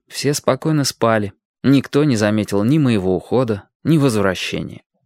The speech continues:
Ещё минута, и я лежал на прежнем месте, рядом с отцом. Но долго ещё я не мог уснуть.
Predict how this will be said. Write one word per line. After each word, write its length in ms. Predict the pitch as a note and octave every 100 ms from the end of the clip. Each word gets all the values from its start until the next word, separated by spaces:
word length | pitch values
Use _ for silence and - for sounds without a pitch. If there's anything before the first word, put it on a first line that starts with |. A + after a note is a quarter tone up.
| _ _ _ _ -
Ещё 320 | C#2+ - G2+
минута, 540 | G#2+ F#2 G2 B2+ - - - - - -
и 180 | - D2+
я 140 | A#2+
лежал 320 | D#3+ A#2+ A2+ C3
на 100 | A2
прежнем 400 | A2 B2 B2 A2+
месте, 400 | F2+ F2+ - E2+
рядом 300 | F#2+ A2+ G#2+
с 80 |
отцом. 420 | G#2 - - - - _ _ _ _ _
Но 240 | F#2 F2 -
долго 400 | - A2 A#2 A#2
ещё 240 | A2 A2+
я 140 | G2+
не 100 | G2
мог 240 | G2 F#2+ -
уснуть. 500 | F2+ G2 F2+ -